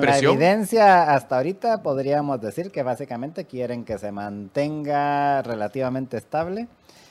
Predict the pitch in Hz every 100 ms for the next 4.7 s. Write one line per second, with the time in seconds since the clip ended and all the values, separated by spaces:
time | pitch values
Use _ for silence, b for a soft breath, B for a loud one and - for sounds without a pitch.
0 | b 139 - 139 127 113 104 135 123 117
1 | 123 127 139 123 104 98 95 92 104 101
2 | 98 95 98 - 101 101 98 98 - 101
3 | 107 104 110 135 127 110 98 139 139 117
4 | 107 110 110 113 117 131